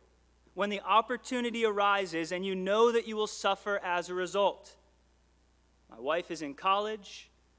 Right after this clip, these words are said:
Her teachers, uh, want her to use, uh,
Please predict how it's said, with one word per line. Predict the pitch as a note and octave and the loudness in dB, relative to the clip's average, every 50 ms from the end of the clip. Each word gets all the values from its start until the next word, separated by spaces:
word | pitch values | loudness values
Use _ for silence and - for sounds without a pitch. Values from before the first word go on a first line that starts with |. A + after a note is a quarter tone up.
| _ _ _ _ _ _ _ _ | _ _ _ _ _ _ _ _
Her | - D#3 | -8 -8
teachers, | D3 - - G#3 G3+ - - G3+ G3 F#3+ F#3 F3+ - - - - | -8 -8 -10 -10 -10 -8 -6 -4 -4 -4 -6 -6 -10 -14 -14 -8
uh, | E3+ D#3 D3+ C#3+ C#3 C3+ - - | -6 -4 -2 -2 -4 -4 -6 -8
want | D3+ E3+ F3+ F3+ - | -6 -6 -6 -6 -6
her | F3+ F3+ F3 | -8 -8 -8
to | F3 - E3+ | -10 -14 -16
use, | D#3+ F3 F3 E3 D#3 - - - - _ _ _ _ _ _ _ _ _ - | -10 -8 -8 -8 -8 -10 -16 -18 -20 _ _ _ _ _ _ _ _ _ -8
uh, | C#3 C3+ C3 B2+ B2 | -6 -6 -6 -6 -8